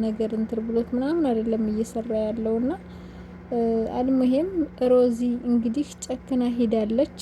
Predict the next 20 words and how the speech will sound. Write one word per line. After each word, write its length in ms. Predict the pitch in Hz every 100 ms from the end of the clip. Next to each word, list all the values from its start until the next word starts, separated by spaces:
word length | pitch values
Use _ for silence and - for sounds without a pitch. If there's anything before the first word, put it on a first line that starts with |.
| 220
በራሷ 500 | 214 214 220 - 226
ቪዲዮ 300 | 208 214 214 208
መታለች፣ 640 | 214 214 262 262 254 262 -
እንዳረገዘችም 1040 | 214 208 214 208 - 247 269 - - 233
ተናግራለች 720 | 240 226 226 214 226 214 220
ማለት 300 | 226 220 220
ነው። 160 | 254 339 - - - -
ሱማያም 540 | - 277 277 262 254 233
ደንግጣለች 680 | 226 226 226 - 220 214 -
ማለት 320 | 214 214 214
ነው። 140 | 240 285 370 - - - - - - - - - -
"ከአሁን 360 | 240 226 247 233
በላይ 280 | 233 226 233 -
አልከተለውም" 840 | 226 226 - 240 - 233 226 220
ብላለች። 520 | 220 214 214 214 226
ሰይድንም 600 | 240 226 214 202 214 214 208
ቢሆን 300 | 208 226 320
"ከአሁን 300 | 311 220 214
በላይ 260 | 208 214
እኔ 120 | 220